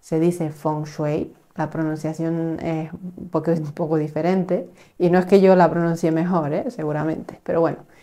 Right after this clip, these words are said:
no es Feng Shui como tal, así no se dice.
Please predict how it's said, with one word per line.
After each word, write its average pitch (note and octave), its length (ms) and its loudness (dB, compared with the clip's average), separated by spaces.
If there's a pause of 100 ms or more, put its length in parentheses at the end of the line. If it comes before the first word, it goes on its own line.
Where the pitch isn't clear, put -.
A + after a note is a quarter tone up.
(260)
no E3+ 220 2
es E3+ 220 0 (400)
Feng F3 300 4 (180)
Shui E3 440 2
como D3+ 260 -4
tal, C3 240 -2 (220)
así E3 260 -6
no E3 100 -2
se E3 160 -4
dice. D#3 320 -6